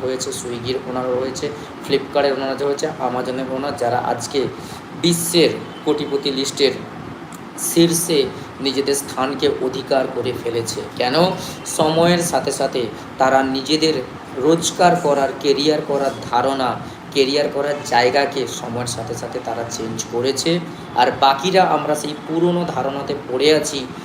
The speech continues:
এবং কেউ যদি সেই ধারণা থেকে বেরিয়ে যেতে চায়, সব থেকে যে আমাদেরকে আটকায়, সে হচ্ছে আমাদের বাড়ির লোক, আমাদের পাড়ার লোক। কেন? সমাজে ভর্তি ফেলিওর, লুজার,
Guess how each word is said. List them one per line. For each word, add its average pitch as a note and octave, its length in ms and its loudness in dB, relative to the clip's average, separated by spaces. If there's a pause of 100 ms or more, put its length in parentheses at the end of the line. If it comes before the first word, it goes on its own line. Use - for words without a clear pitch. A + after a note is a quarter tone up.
(120)
এবং E3+ 300 4
কেউ E3+ 200 6
যদি E3 220 2
সেই D#3 180 -2
ধারণা C#3 360 -2
থেকে C#3+ 260 -2
বেরিয়ে C3+ 320 0
যেতে B2 360 -2
চায়, B2+ 340 6 (360)
সব F3+ 240 4 (120)
থেকে F#3+ 220 2
যে D3 180 2
আমাদেরকে C3+ 460 -2
আটকায়, B2+ 520 0 (260)
সে C3+ 160 0
হচ্ছে B2 280 -2
আমাদের A#2+ 320 -2
বাড়ির A#2+ 240 0
লোক, B2+ 260 0
আমাদের A#2 260 -4 (100)
পাড়ার A#2+ 320 0
লোক। A#2 140 2 (340)
কেন? C#3 160 2 (360)
সমাজে F3 560 4
ভর্তি D#3 460 0 (100)
ফেলিওর, C#3 460 4 (920)
লুজার, E3 480 6